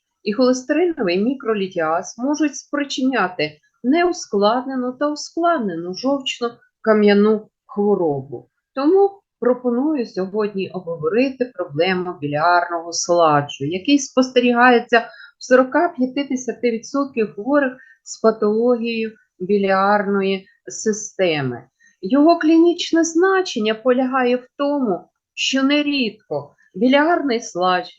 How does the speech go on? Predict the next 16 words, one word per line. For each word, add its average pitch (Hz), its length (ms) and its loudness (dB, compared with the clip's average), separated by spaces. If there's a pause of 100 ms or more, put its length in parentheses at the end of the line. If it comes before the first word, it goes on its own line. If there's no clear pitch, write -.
(140)
чи 359 220 -2
замазка, 208 720 -2
чи - 160 -12
які 277 320 -4
б 262 80 -4
ми 262 240 0
терміни 196 500 -2
з 185 120 -12
вами 180 320 -2
не 180 120 -4
використовували, 254 1200 0 (320)
є 247 360 0
джерелом 220 800 0 (240)
каменеутворення. 214 1700 -2
І 240 100 0
отже, 277 540 2